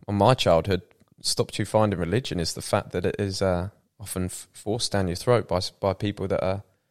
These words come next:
that are, I don't know, not the people that, that you admire. I remember just,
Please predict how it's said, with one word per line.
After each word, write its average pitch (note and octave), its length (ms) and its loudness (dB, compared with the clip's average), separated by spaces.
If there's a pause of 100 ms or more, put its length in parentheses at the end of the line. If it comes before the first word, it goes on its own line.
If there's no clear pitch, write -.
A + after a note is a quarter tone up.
(600)
that G2+ 220 -2 (520)
are, - 160 -10 (120)
I G#2+ 80 -8
don't G#2+ 120 -2
know, C3+ 220 6
not A2 200 2
the G#2+ 60 0
people A2+ 280 4
that, F#2+ 260 0
that A2 140 -2
you A2 160 2
admire. G#2 500 2
I G2+ 80 4
remember G#2 380 4
just, G2+ 260 -2